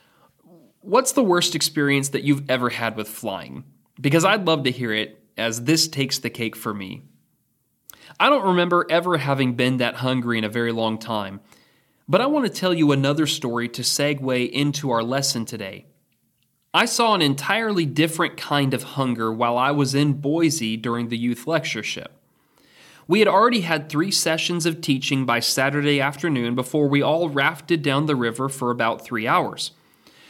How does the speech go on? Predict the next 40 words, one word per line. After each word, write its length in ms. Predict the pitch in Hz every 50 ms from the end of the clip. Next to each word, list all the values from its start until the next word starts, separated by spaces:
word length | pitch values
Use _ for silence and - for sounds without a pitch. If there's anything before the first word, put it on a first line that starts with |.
| - - -
What 160 | 170 208 196
was 200 | 202 185 156 147
then 180 | 185 233 277 302
on 100 | 254 175
the 80 | 147
schedule 680 | 135 - - - 123 117 113 113 123 123 127 147 165
was 240 | 156 139 131 123 120
dinner 460 | 120 120 127 120 131 147 165 185 202 -
and 220 | 160 165 160 147 143
games 400 | 143 123 123 123 131 147 147 -
for 200 | - - - -
all 160 | 123 131 131
the 80 | 151
kids 280 | 147 - 151 143 139 147
at 100 | 170 -
the 60 | -
park, 460 | - - 135 110 104 120 - - - _ _ _ - - _ _ _ _ _
followed 480 | - - 185 185 - - 151 147 151
by 200 | 143 143 139 143
the 180 | 143 143 139 120
older 340 | 147 190 214 208 190 165 139
group 320 | 127 123 120 127 139 -
all 280 | - 135 160 185 196 185
heading 360 | 151 143 139 131 131 131 135 135
to 160 | - 143 127
a 60 | 120
different 360 | 120 127 123 - 135 120 -
home 360 | - - 208 214 190 170 165
for 220 | 160 160 160 127 -
karaoke, 720 | - - - 143 143 156 151 139 131 135 135 - 170 156 131
games, 340 | 120 110 107 110 117 113
and 120 | 127 123 139
ice 240 | 165 196 208 - -
cream. 340 | - - 113 - 50 - - _ _ _ _ _ _ _ _ _ _ _ _ - - _
However, 460 | - - 170 208 254 262 190 170 165 147
that's 360 | 165 208 254 247 - - -
not 360 | 135 131 135 151 147 - -
exactly 500 | - 135 127 135 123 120 127 - - 127
what 220 | 123 113 113 - -
happened. 520 | - - - - - - 104 - - -